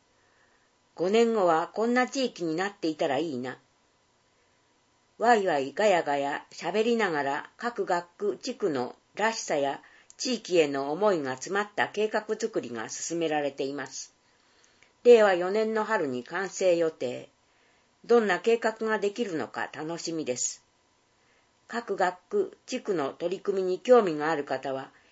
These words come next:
彦根市社会福祉協議会までご連絡ください。写真です。皆さんで話し合っている様子が四枚の写真に写っています。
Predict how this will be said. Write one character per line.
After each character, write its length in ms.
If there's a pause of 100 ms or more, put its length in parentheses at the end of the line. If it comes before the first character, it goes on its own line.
(200)
彦 240
根 100
市 220
社 140
会 260
福 160
祉 180
協 240
議 80
会 240
ま 160
で 280
ご 100
連 220
絡 200
く 160
だ 160
さ 160
い。 120 (1900)
写 120
真 260
で 140
す。 260 (1080)
皆 220
さ 180
ん 80
で 160
話 380
し 100
合 60
っ 60
て 140
い 100
る 100
様 180
子 180
が 240 (160)
四 260
枚 200
の 120
写 200
真 260
に 160
写 200
っ 20
て 220
い 120
ま 160
す。 240